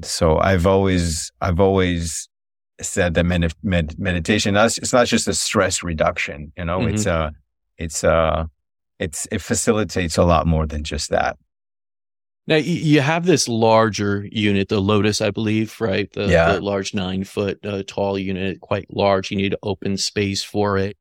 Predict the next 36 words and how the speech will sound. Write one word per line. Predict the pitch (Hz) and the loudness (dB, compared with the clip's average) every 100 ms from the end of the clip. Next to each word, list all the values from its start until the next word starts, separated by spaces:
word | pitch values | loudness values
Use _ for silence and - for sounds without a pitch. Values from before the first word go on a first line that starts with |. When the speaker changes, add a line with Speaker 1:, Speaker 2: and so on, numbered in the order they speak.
| _ _ | _ _
Speaker 2:
You | 110 | 0
have | 101 | 2
another | 98 101 110 104 | 2 4 4 4
unit | 104 101 101 95 | 2 2 0 -2
coming | 107 98 98 | -4 -2 -2
out. | 101 - | -2 -4
It's | - | -8
probably | 107 104 98 | -6 -4 -4
gonna | 104 98 | -6 -4
be | 104 | -6
a | 101 | -4
little | 98 | -4
smaller, | 95 - 98 95 101 | -4 -6 -4 -4 -4
but | 95 98 - _ _ - | -4 -4 -4 _ _ -2
a | 123 | 4
large | 123 123 117 - | 4 4 2 0
population, | 113 101 98 92 92 92 104 98 | 0 2 2 0 0 -2 -4 -4
myself | 95 95 104 101 | -4 -4 -4 -4
included, | 101 98 107 101 101 98 98 - - | -8 -8 -6 -2 0 -2 -4 -8 -4
uh, | 107 | -2
you | 92 98 | 0 0
know, | 95 101 | -2 -2
lives | 101 104 95 - - | 2 2 2 -6 -4
in | 98 | -2
a | 98 | 0
New | 101 | 0
York | 98 - | -2 -2
City | 98 95 | -2 -2
apartment | - 98 92 92 - _ _ - | -2 -2 -2 -8 -10 _ _ -6
where, | 95 92 | -2 0
where | 98 | 0
space | - - 98 92 95 | -2 0 0 0 -2
is | 95 | -4
incredibly | 92 - 110 98 92 101 95 - | -6 0 0 2 0 -2 -4 -8
<laughs> | |
tight. | - - 117 113 | -8 0 2 0